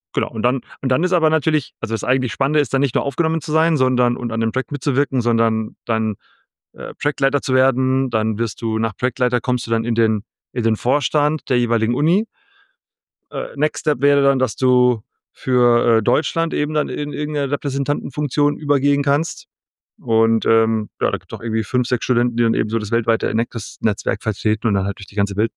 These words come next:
touren. Also das k-, äh, ist dann auch schon ziemlich, äh, kann man, glaub ich, mit einer, also ich, in meinem Kopf ist das so, w-, wenn's, äh, Parteien gäbe, die in, in verschiedenen Ländern unterwegs wären, dann wär das wahrscheinlich so ähnlich vom Aufbau.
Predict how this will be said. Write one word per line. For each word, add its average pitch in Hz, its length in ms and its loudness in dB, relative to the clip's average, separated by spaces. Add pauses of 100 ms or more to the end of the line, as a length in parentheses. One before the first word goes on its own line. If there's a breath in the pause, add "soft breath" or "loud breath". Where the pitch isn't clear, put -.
(140)
touren. 123 360 2 (680 soft breath)
Also 107 220 -2
das 101 180 -2
k-, - 140 -6
äh, 131 200 -2
ist - 140 -8
dann 135 140 0
auch 131 60 -2
schon 135 140 0
ziemlich, 147 420 -2
äh, 131 160 -2 (200)
kann 151 120 0
man, 175 120 0
glaub 190 120 2
ich, 190 100 -2
mit 180 160 -2
einer, 160 300 0 (800)
also 101 360 -14 (180)
ich, - 260 -16 (200)
in 110 40 -12
meinem 123 180 -2
Kopf - 180 -2
ist 151 140 -4
das 143 160 0
so, 131 280 0
w-, 135 120 -6
wenn's, 135 260 -2
äh, 131 180 -2
Parteien 156 420 -2
gäbe, 175 300 4
die 156 220 0
in, 151 180 0
in 139 140 -2
verschiedenen 139 360 0
Ländern 147 240 0
unterwegs 147 380 0
wären, 135 160 2
dann 123 180 2
wär 120 100 2
das - 460 -4
wahrscheinlich 110 420 -2
so 107 100 -4
ähnlich 104 240 -2
vom 101 140 -10
Aufbau. 101 380 -12